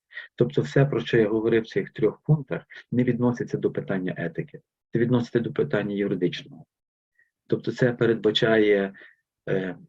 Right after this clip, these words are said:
е, після завершення війни судовий розгляд і покарання судове, тобто юридичне покарання винних.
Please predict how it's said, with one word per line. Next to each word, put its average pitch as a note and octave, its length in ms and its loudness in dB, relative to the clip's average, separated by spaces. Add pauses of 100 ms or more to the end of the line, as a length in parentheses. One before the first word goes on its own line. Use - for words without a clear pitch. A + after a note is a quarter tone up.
(300)
е, G2 220 -12
після A2+ 360 -4
завершення G2 580 0
війни B2+ 420 4 (260)
судовий A#2 560 4
розгляд G#2 460 0 (100)
і B2 80 -4
покарання A2+ 600 0
судове, G#2 680 2
тобто - 280 -12
юридичне A2 540 0
покарання G2 720 -6 (320)
винних. D#2+ 480 -4